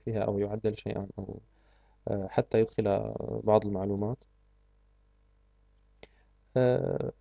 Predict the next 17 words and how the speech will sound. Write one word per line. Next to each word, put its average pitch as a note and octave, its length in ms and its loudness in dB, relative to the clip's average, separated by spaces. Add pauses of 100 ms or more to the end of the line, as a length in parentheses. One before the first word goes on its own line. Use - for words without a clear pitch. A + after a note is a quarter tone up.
(600)
الويب C3+ 840 2 (420)
واحد D3+ 300 6
فاصلة B2 340 2
خمسة، C#3 380 -4 (1200)
آه، A#2 1000 2 (680)
أيضًا D3 260 4
كانت، C3 320 4 (120)
آه، A2 560 4
صفحات C3 480 2
الويب B2+ 260 2
هي A#2 100 4
عبارة A2 320 6
عن، G2+ 400 0
آه، A2 360 -4 (100)
صفحات، - 640 2 (100)
آه، G2 480 -2
يديرها A2 600 2